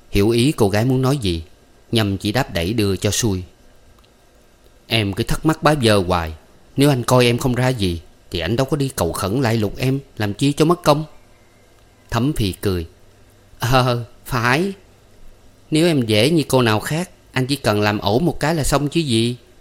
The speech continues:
Được thì sấn tới, bằng không thì khựng lại chứ chết chóc cái gì."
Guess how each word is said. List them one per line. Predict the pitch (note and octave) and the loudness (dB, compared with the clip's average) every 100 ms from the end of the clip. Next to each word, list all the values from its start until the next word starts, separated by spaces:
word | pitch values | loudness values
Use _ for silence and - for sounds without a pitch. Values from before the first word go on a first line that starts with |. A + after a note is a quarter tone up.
| - - - - | -20 -20 -20 -8
Được | A2 A#2 B2 | 2 2 2
thì | - | -2
sấn | B2 D#3 F3+ | -2 0 0
tới, | F3+ E3+ G3 G#3 - - - | 2 2 2 -2 -14 -20 -4
bằng | B2 B2 | -2 0
không | - E3 | -2 -2
thì | D#3+ | -2
khựng | B2 B2+ D3 | -2 0 2
lại | B2 A#2+ C#3+ | 2 2 0
chứ | - | -2
chết | F3 G3 G3+ | 2 2 2
chóc | G#3 G3 | 0 0
cái | G#3 | 0
gì." | E3 B2+ | 2 2